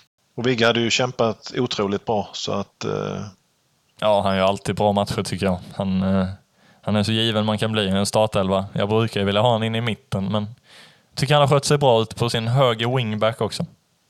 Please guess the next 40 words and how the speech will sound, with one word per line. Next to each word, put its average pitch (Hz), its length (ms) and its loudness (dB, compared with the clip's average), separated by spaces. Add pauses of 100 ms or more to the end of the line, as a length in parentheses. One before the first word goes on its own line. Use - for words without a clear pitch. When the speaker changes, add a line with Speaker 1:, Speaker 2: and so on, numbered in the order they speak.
(240)
Speaker 1:
Sen 165 160 2
är 175 80 8
det 170 80 4
en 151 80 2
period 151 380 4
här 143 140 6
på 143 140 -4
en 127 60 -6
tio 147 200 2
minuter. 139 300 0
Det 131 60 4
händer 101 220 2
ju 117 60 0
egentligen 139 240 -2
inte 147 100 -4
så 131 80 -4
mycket 139 200 -6
i 127 180 0
matchen. 131 480 -2
Det 127 120 -2
är 127 80 -2
mer 127 600 -4 (880)
ställningskrig 147 680 2
skulle 139 180 0
jag 131 40 2
vilja 135 140 2
säga. 143 360 4
Och 131 180 2 (600)
få 131 100 -4
ett - 120 -4
dubbelbyte 120 580 2
då 127 80 2
i 123 40 0
Mjällby 113 380 2
där 107 120 2
man 113 140 0
tar 127 160 -2
ut 104 100 -4
Sarr 101 400 4
och 95 80 -4